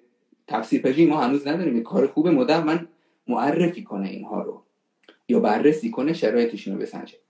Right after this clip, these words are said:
تکنگاری هایی در مورد یه سریشون شده، اونم خیلی انده که شاید به، به نظرم کمتر از پنج تاه.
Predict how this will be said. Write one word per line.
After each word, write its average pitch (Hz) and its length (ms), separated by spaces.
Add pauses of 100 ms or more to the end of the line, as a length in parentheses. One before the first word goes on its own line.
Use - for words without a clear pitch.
(220)
تکنگاری 131 680
هایی 185 160
در 156 180
مورد 190 240
یه 180 120
سریشون 160 680
شده، 180 240
اونم 151 200
خیلی 190 280
انده 101 280
که 101 120
شاید 127 220
به، 127 220
به 131 60
نظرم 147 360
کمتر 135 260
از - 160
پنج 104 260
تاه. 110 100